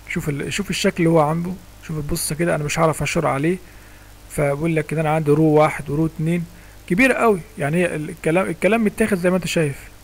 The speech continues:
انا هحاول اضيق ده شويه، هحاول اضيقها، فشوف عامله ازاي داخله على اختها،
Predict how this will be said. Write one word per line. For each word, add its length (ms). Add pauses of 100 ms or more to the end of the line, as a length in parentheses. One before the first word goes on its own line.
(600)
انا 200
هحاول 300
اضيق 300
ده 180
شويه، 440 (920)
هحاول 160
اضيقها، 380 (720)
فشوف 280
عامله 240
ازاي 300 (300)
داخله 280
على 100
اختها، 420